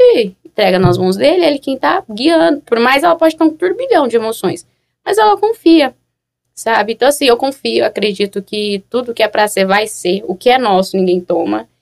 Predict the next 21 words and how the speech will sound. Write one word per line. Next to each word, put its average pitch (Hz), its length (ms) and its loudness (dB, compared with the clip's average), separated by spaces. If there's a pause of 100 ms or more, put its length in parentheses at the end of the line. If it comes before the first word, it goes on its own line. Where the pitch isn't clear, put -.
(360)
E 190 440 0
vai 214 160 2
chegar 233 260 0
na 226 60 -2
hora 202 120 0
certa. 185 480 -4 (680)
E 214 100 -6
que 254 120 0
não 370 180 6
há 403 80 4
o 392 60 0
que - 100 -16
fazer 214 240 0
com 214 60 -4
relação 202 400 0
a 190 40 2
isso. 190 220 -8
Não 220 120 -2
tem 320 220 4
como 247 300 0
correr, 202 420 2